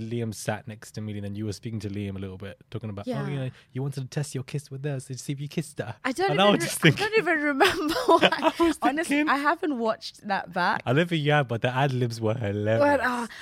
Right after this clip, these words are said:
Speaker 2: but I think that's just, I think in, I think in moments, I think sometimes when my friends get hurt, I just get really, like, protective and very, like,
Speaker 1: Mm.
Speaker 2: like, what?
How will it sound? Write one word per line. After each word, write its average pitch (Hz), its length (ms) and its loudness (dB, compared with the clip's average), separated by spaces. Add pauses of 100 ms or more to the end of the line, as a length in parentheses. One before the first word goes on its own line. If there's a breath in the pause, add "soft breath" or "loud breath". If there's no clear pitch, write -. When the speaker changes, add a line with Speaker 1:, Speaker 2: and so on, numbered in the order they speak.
(140 loud breath)
Speaker 2:
but 277 60 0
I 262 80 0
think 320 240 -6
that's 254 240 -8
just, 247 180 -10
I 247 100 -6
think 339 280 -8
in, 262 160 -14
I 247 80 -10
think 359 220 -8
in 330 80 -2
moments, 277 280 -4
I 247 40 -14
think 285 160 -10
sometimes 277 300 -8
when 233 100 -10
my 202 80 -8
friends 185 340 -10
get - 140 -12
hurt, 185 160 -8
I - 60 -10
just - 140 -14
get - 140 -16
really, 165 260 -8 (300)
like, 170 240 -12 (300)
protective 190 480 -12
and 175 120 -8
very, 165 240 -6
like, 160 200 -10
Speaker 1:
Mm. 95 380 -6 (420)
Speaker 2:
like, 190 160 -12
what? 185 240 -12